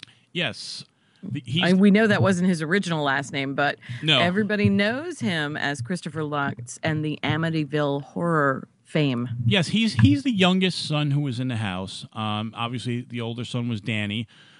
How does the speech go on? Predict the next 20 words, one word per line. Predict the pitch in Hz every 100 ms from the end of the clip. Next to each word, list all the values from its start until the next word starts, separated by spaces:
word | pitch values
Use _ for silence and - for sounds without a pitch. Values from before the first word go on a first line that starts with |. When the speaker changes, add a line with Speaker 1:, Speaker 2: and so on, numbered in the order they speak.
| _
Speaker 1:
who | - 143
was | 131 127 110
in | 127 131
that | 120 120
documentary. | 123 120 - 120 107 85 104 101 120 _ _ _ _ _ -
Speaker 2:
Mm-hmm. | 165
Speaker 1:
Um, | 127 127 185 220 - 117 117 - -
Speaker 2:
Though | 190
we | 202
st-, | - - 185
what | - 165 220
episode | 294 320 254 160
was | 131 151
that? | 139 185 123
I | 127
should | 156 139
have | 131
looked | 127
that | 131 120
up. | 123